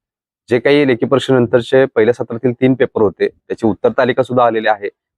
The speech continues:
उत्तर तालिकेवरती आक्षेप घेणं सुद्धा झालेलं आहे आणि आक्षेपच्या नंतरची प्रोसेस आहे, ती अजून जैसे ती स्टॉप आहे. त्याच्याविषयी आजचा व्हिडिओ असणार आहे की पुढची जे काही प्रश्न असतील, म्हणजे आता जवळजवळ आठ ते नऊ मुद्द्यांवरती आज आपल्याला विश्लेषण करायचं आहे,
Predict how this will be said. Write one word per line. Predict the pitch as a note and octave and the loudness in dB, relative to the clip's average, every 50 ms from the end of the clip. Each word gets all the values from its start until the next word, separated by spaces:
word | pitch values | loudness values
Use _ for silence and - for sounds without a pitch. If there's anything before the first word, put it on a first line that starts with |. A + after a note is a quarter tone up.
| _ | _
उत्तर | F#2+ F#2 - A#2 A2+ | -8 -4 -4 -2 0
तालिकेवरती | - B2 A#2 B2 A#2+ C3 B2+ A#2+ - C3 | 0 0 0 0 2 0 0 2 0 -2
आक्षेप | A#2 A2+ - - B2+ B2 | -2 -2 -4 -4 -4 -2
घेणं | B2+ C3 B2+ B2+ | 0 0 0 0
सुद्धा | - - B2+ B2+ B2 A#2+ | 0 0 0 2 2 2
झालेलं | G#2+ G2 G2 G2+ | 0 0 0 -2
आहे | G2 G2 G2 G2 F#2+ - _ _ _ - | -2 -2 -2 -4 -6 -6 _ _ _ -8
आणि | - G2+ | -4 -4
आक्षेपच्या | G#2 G#2 - - B2 A#2 - - D3 | -4 -4 -4 -4 -6 -4 -2 -2 0
नंतरची | C#3 C3 A#2 G#2+ - C#3+ C#3 D3+ E3 | 2 2 0 0 0 0 2 2 2
प्रोसेस | D3+ - - C3+ A#2 - A2 - - | 0 0 0 -2 -2 -4 -4 -2 0
आहे, | G2+ G2 | 0 0
ती | - _ _ _ _ - A2+ | -2 _ _ _ _ -2 0
अजून | G#2+ G#2+ G#2 A#2 B2 | 2 2 0 0 2
जैसे | A2+ A2 G2 - - | 2 2 2 0 -4
ती | F#2 - A#2+ | -8 -6 -6
स्टॉप | - - - G#2+ - - - | -4 -2 -2 -2 -2 -2 -6
आहे. | D2 - _ _ _ _ _ _ - - | -10 -10 _ _ _ _ _ _ -6 -4
त्याच्याविषयी | G#2+ F#2 B2+ B2+ C3 C3 - - D3 D#3 | -4 -2 0 0 0 0 0 2 2 2
आजचा | F#2+ A#2 A2 - B2+ | 2 0 0 0 2
व्हिडिओ | B2 A#2+ A2+ A#2 A#2 | 2 4 4 4 2
असणार | G#2+ - _ - G#2+ A2 | 2 0 _ -2 0 0
आहे | A2 | 0
की | G#2 - A#2+ B2 B2+ B2 - _ _ _ _ _ _ _ _ _ | 0 -2 -2 -2 -2 -2 -4 _ _ _ _ _ _ _ _ _
पुढची | - A#2 A2 - - C#3 C#3+ D3 C#3+ C#3 - - _ - G#2 G2 | -2 -2 -2 0 0 2 2 2 2 0 -4 -8 _ -16 -6 -2
जे | G#2+ B2+ | -2 -2
काही | B2 - C#3 C#3+ C#3+ | 0 2 2 0 0
प्रश्न | C3+ - C3 B2 - - C#3 | 0 0 -2 -2 -2 -2 -4
असतील, | B2 A2+ - - G2 | -4 -4 -4 -4 -2
म्हणजे | G2 G2 F#2+ F#2+ | -2 0 0 2
आता | A2+ G#2+ G2+ - - A#2 B2 C3 B2+ | 2 0 0 0 0 0 0 0 -2
जवळजवळ | - G#2 G#2+ G#2+ A2 A2 A#2+ B2 A#2 - - | -2 0 2 2 2 4 2 2 2 0 0
आठ | - A2 A2+ | -2 -2 -2
ते | - _ B2 | -2 _ -4
नऊ | A#2+ A#2 A#2+ | -2 0 0
मुद्द्यांवरती | C3 C3+ B2+ A#2 A2+ A#2 B2 A#2+ A2+ - - | 0 0 0 0 0 2 2 0 0 0 0
आज | A#2+ A#2 A2+ A2+ | 0 0 0 0
आपल्याला | A#2 - - A2 A2 A2 | -2 -4 -2 -4 -4 -4
विश्लेषण | G2+ F#2+ - A2+ G#2+ - A#2 | -4 -4 -6 -6 -4 -2 -2
करायचं | G#2+ - G2+ G2 F2+ - A2 | -2 0 -2 -2 -2 -2 -6
आहे, | - - | -8 -8